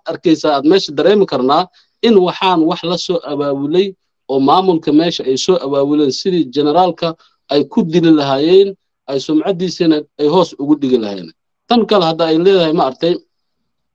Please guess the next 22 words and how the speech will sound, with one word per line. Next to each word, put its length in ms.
waxay 260
ku 140
eedeeyeen 420
in 200
ma 160
aragtay, 340
ee, 80
black 320
money 220
meesha 280
gurigiisa 400
lagu 160
sameynayo, 640
in 140
ma 140
aragtay 220
rag 200
asiga 440
oo 100
markaas 520
staffkiisa 720
ah, 160